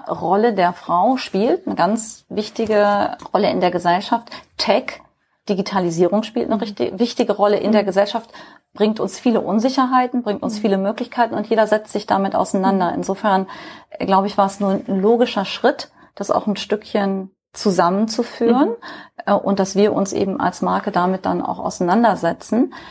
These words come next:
Speaker 1: Wir merken das auf der einen Seite, selbst wenn wir, keine Ahnung, irgendeinen T-V-Spot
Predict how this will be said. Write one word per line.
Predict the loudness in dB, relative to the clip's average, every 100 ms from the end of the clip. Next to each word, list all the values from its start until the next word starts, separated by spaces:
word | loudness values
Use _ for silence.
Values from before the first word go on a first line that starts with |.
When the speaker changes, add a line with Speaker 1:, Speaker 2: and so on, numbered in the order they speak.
| -20 -20 _
Speaker 1:
Wir | -4 0 4
merken | 4 4 2
das | 0
auf | -2 -4 0
der | 4
einen | 4 4
Seite, | 4 2 0
selbst | 0 -2
wenn | -4 -4
wir, | -4 -4 -6 -10
keine | -12 -8
Ahnung, | -6 -8 -10 -18 _ _ _ -2
irgendeinen | 0 0
T-V-Spot | -2 -4 0 0 0 -2 -2